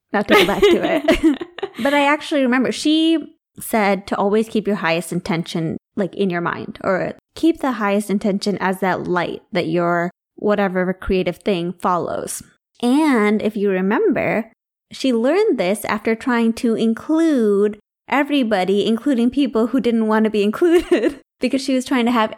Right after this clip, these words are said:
Speaker 1: everybody understand her, and she brought the Ku Klux Klan on her podcast.
Speaker 2: Yeah, she brought these white supremacists. They, like, manipulated the tapes and was using that to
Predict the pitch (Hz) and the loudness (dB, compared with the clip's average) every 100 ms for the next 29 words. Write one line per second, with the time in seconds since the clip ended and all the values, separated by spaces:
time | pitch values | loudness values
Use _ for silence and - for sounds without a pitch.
0 | - 285 330 330 302 294 294 269 285 285 | -4 0 2 2 2 2 2 2 2 0
1 | 294 302 262 202 180 - - 196 196 185 | 0 2 2 0 -2 -6 -6 -4 -2 -2
2 | 180 180 180 196 190 - 175 - 208 - | 0 0 -2 -6 -4 -4 -2 -2 -4 -4
3 | - 294 277 175 202 165 165 175 - 254 | -2 0 2 2 0 -2 -2 -2 -2 0
4 | 247 247 - - _ _ _ - 359 294 | 0 -2 -8 -16 _ _ _ -4 0 4
5 | 214 214 - 240 - 269 277 277 269 240 | 4 2 -2 -8 -4 0 2 2 0 0
6 | 226 - - 339 349 339 349 320 302 302 | 0 -6 0 4 4 4 2 4 4 2
7 | 302 240 233 247 262 269 254 254 214 208 | -2 -2 2 4 4 2 2 2 -2 -2
8 | 226 240 285 285 269 269 254 254 208 - | 0 0 2 2 2 2 2 2 -2 -6
9 | - 339 320 311 302 294 226 214 226 269 | 0 2 4 6 4 2 -2 0 2 2
10 | 277 262 262 254 240 - 233 202 208 | 2 2 2 0 -2 -2 -2 0 -2